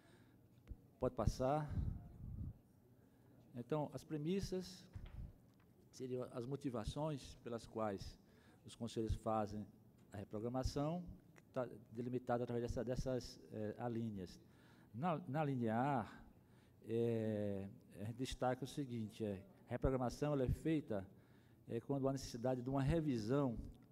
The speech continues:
ou adequação do plano de ação com relação a projetos e atividades. Na linha B, ela é quando, é, essa adequação tem que ser feita, então, nos recursos estratégicos, quando há modificação em projeto ou atividades.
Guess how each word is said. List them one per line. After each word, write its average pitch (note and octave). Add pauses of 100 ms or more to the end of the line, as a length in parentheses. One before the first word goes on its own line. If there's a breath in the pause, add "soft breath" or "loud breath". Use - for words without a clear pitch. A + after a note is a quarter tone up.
ou C3+
adequação C3+ (540 loud breath)
do A#2+
plano B2
de C3+
ação C#3+
com D3+
relação C#3
a C3+
projetos B2 (400 loud breath)
e B2
atividades. A#2+ (100)
Na D3
linha B2
B, C#3+ (640 loud breath)
ela B2+
é C3
quando, D#3
é, B2+
essa A#2
adequação C3
tem C#3+
que C#3+
ser C#3+
feita, C#3+
então, C#3
nos C#3+
recursos -
estratégicos, A2 (120)
quando B2
há B2+
modificação A#2+
em B2
projeto A2
ou A2+
atividades. G2